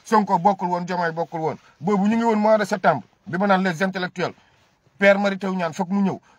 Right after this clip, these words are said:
Foog mu ñëw. Moo tax bi nga nekkee candidat, ñu éliminé la, ma ne alhamdulilah. Père Mary Teuw Niane, foog mu bokk. Ndax man niveau sénégalais yi, ku ci nekk, pas yi nga gis, ku ci nekk sa bopp xam naa ko. Ku ci nekk dama la xam, maîtriser la.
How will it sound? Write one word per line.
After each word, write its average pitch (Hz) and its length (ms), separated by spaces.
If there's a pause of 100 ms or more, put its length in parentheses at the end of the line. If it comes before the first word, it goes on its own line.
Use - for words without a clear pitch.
Foog 202 120
mu 220 140
ñëw. 190 140
Moo 202 120
tax 208 140
bi 214 60
nga 220 100
nekkee 208 240
candidat, 196 460 (200)
ñu 190 200
éliminé 220 360
la, 175 100
ma 185 120
ne 185 100
alhamdulilah. 165 600
Père 185 200
Mary 190 160
Teuw 180 140
Niane, 160 180
foog 220 160
mu 226 140
bokk. 214 220 (3250)
Ndax - 180
man 208 220
niveau 233 220
sénégalais 214 480
yi, 95 80 (420)
ku 269 100
ci 294 140
nekk, 233 240
pas 247 200
yi 247 80
nga 240 120
gis, 196 140
ku 233 80
ci 247 100
nekk 220 160
sa 208 120
bopp 190 260
xam 170 200
naa 143 140
ko. 110 140
Ku 190 120
ci 196 140
nekk 185 240
dama 175 220
la 180 80
xam, 143 200
maîtriser 139 440
la. 85 80